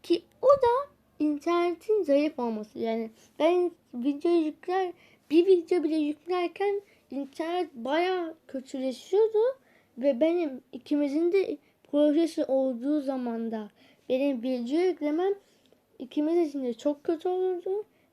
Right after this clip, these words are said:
ve bayağı bir zaman kaybı olurdu. İkimiz için de en iyisi bir duyuru videosu yayınlamaktı. Duyuru videomun adı da Kanal Kapanabilir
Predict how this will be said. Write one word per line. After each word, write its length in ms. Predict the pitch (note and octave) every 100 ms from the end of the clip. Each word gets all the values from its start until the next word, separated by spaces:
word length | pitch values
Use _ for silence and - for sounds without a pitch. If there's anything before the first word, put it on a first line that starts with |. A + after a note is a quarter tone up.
| -
ve 220 | D4+ D4+ -
bayağı 500 | A#3 C4 D4 D4+ D4
bir 60 |
zaman 400 | B3 A#3+ B3+ C#4+
kaybı 360 | C4+ C#4 A#3+ A#3+
olurdu. 540 | A#3+ G#3 G3 A#3+ E4 - _ _ _ _ _
İkimiz 480 | D#4 D#4 F#4 A4 G4+
için 220 | D4+ C#4
de 100 | B3+ -
en 240 | D#4+ G4
iyisi 340 | E4+ C4 - D#4
bir 260 | F4+ E4
duyuru 340 | C#4 D#4 F4 E4
videosu 460 | C#4 A3+ A3 -
yayınlamaktı. 720 | A3+ G#3+ G#3 G#3 G#3 G#3 _ F#4+ G4 - _ _ _ B3
Duyuru 300 | C#4 D#4 F#4+ B4+ C5+
videomun 520 | A#4 F4+ E4+ D4+ C4 A#3+ -
adı 200 | D4+ -
da 160 | - B4 - _
Kanal 440 | - C#4 E4 A4+ A#4
Kapanabilir 760 | - C#4+ - D4 D4 B3 C#4+ F4